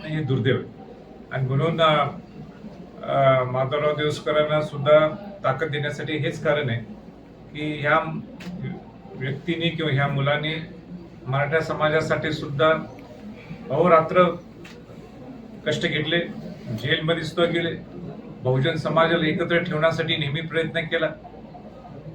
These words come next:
आणि, अ, वेळोवेळी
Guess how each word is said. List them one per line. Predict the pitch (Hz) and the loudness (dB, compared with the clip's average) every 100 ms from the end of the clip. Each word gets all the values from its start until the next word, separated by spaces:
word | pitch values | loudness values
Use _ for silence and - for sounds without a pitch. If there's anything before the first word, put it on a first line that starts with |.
| - | -8
आणि, | 135 156 175 175 | -4 2 4 6
अ, | 165 160 151 139 135 - - - 180 - - | 8 8 8 4 0 -10 -16 -12 -10 -10 -4
वेळोवेळी | 143 160 175 156 160 175 | 2 4 4 4 6 8